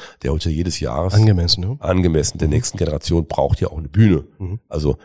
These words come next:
Speaker 1: es kann da abends keine, keine Kohle aus der Flasche geben, sondern es soll schon ein ordentliches Essen geben. Dafür steht ihr ja auch. Danke, dass ihr das begleitet, dass ihr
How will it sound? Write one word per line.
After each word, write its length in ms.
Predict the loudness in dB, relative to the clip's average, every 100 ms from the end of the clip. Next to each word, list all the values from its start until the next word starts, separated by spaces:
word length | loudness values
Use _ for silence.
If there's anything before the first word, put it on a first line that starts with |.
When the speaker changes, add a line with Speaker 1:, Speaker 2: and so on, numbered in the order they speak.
| -12
Speaker 1:
es 100 | -2
kann 160 | 0 0
da 120 | 0
abends 340 | -4 -4 -6
keine, 560 | 0 2 4 2 -2 -4
keine 200 | -2 -2
Kohle 240 | 2 4
aus 120 | 2
der 100 | 0
Flasche 260 | -6 -6 -4
geben, 300 | -4 -4 -6 -10 _
sondern 200 | -8 -6
es 60 | -2
soll 140 | -4
schon 300 | -2 -4 -4
ein 40 | -6
ordentliches 360 | -6 -8 -8
Essen 200 | -8 -8
geben. 340 | -6 -6 -6 -6
Dafür 240 | -8 -8 -10
steht 260 | -10 -10
ihr 140 | -4 0
ja 160 | 2
auch. 220 | 0 -4
Danke, 260 | -4 -4 -4
dass 180 | -6 -10
ihr 120 | -10
das 140 | -10
begleitet, 520 | -10 -4 0 2 0 -8
dass 160 | -10
ihr 300 | 0 4 4